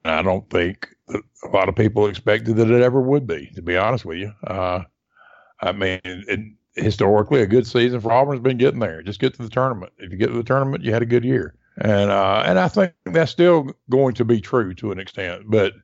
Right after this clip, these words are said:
but if you do that frequently, then you get your chance. Can you take advantage of it? And they certainly have done that. And this did not look like the year that was their chance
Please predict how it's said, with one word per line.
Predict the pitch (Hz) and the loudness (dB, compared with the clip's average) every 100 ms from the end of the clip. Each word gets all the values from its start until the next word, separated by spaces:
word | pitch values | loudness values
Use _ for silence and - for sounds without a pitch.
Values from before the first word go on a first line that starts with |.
| _ _ _ _ _ _ _ _ - 143 _ - | _ _ _ _ _ _ _ _ -12 -12 _ 0
but | 127 127 120 | 4 4 2
if | 120 104 | -2 -4
you | 123 | -2
do | 123 156 | 0 4
that | 160 151 131 _ _ _ | 4 2 0 _ _ _
frequently, | - 180 185 117 127 156 | 0 2 0 -2 0 0
then | 127 123 | -2 -4
you | 123 | -4
get | 131 - | -4 -4
your | 120 | -6
chance. | - 165 147 - - - _ _ _ _ _ | 0 0 0 -2 -12 -20 _ _ _ _ _
Can | - | -6
you | 120 113 | -6 0
take | 143 127 | 0 2
advantage | 123 147 156 117 | 2 4 4 2
of | 113 135 | 2 4
it? | 139 | 4
And | 127 110 107 | 4 2 0
they | 123 | 0
certainly | - 143 139 | 2 2 2
have | 127 117 | 0 2
done | 127 170 | 2 0
that. | 123 135 | 2 2
And | 123 104 | 0 0
this | 165 - | -2 -2
did | 101 | -4
not | 113 165 127 | 0 0 2
look | 139 139 | 0 2
like | 135 113 | 0 0
the | |
year | 131 131 | -2 -2
that | 123 113 | -2 -8
was | 110 | -4
their | 113 120 | -2 0
chance | 143 156 135 | 0 -2 -2